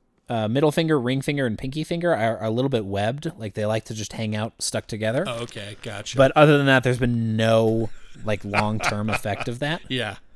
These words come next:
Speaker 1: So then the next serious injury that I've had is, has been this.
Speaker 2: Okay.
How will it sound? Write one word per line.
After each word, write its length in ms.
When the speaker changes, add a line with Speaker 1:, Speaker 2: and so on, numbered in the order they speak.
Speaker 1:
So 320
then 340
the 100
next 600
serious 360
injury 240
that 100
I've 80
had 180
is, 200
has 240
been 220
this. 460
Speaker 2:
Okay. 400